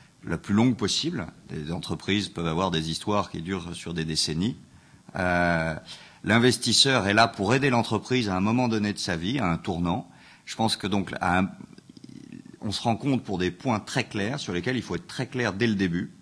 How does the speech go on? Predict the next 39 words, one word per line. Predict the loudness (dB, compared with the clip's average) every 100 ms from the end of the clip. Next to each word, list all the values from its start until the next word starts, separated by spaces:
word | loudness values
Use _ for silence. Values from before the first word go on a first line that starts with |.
| -20 -12
en | -8
toute | -6 -6
transparence. | -4 -4 -4 -4 -2 -2 -6 -14 -20 -20 -20 -20 -20 -8
Nos | 0 4
échelles | 4 4 4 2
de |
temps | 2 0
sont | 0 -2
pas | -2
les | 0
mêmes, | 0 -2 -4 -8 -16 -8
mais | 2 4
on | 4
a | 4
beaucoup | 0 -2
à | -4
s'apporter. | -4 -6 -6 -6
Donc | -8 -6 -6
c'est, | -4 -4
c'est | -4
là | -2 0
où | -2
il |
faut | -4 -4
être, | -4 -4
euh, | -4 -4 -4 -8 -10
faut | -12 -10
être, | -10 -8
euh, | -8 -8 -10 -10 -10 -10 -12 -12 -14 -16 -16
faut | -14
qu'il | -8
y | -8
a | -10 -12
pas, | -12 -12 -20 -20 -20 -12
pas | -10
de |
faux | -6
semblants, | -4 -2 -2 -4
quoi. | -8